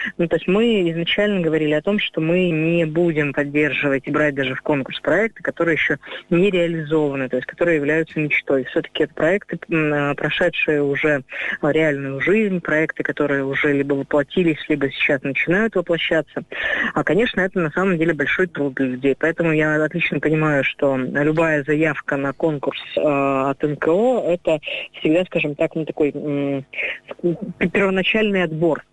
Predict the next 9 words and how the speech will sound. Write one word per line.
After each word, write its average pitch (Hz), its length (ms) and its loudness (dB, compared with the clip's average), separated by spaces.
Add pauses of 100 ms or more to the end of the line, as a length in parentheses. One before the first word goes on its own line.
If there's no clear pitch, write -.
тех 208 220 0 (140)
самых 165 380 -2
людей, 185 320 0
которые 147 640 0
больше 175 480 0
всего 175 240 0
хотят 160 380 -2
добиться 147 400 -2
победы. 143 400 0